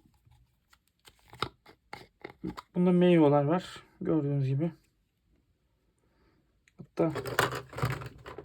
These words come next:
şöyle bir tane cımbız gibi bir şey var. Bununla X, L, bu L, bu da L,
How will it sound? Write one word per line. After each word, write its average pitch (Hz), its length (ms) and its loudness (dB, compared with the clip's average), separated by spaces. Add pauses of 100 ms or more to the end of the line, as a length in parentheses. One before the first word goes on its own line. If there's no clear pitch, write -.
(840)
şöyle 165 540 2 (260)
bir 160 100 -10
tane 156 280 0
cımbız 143 440 0
gibi 143 160 -4
bir 143 60 -8
şey 139 240 0
var. 147 180 -2
Bununla 151 340 0 (1600)
X, 151 360 -2
L, 139 300 0 (1120)
bu 147 160 -2
L, 139 320 2 (2250)
bu 160 80 2
da 156 60 6
L, 139 380 -2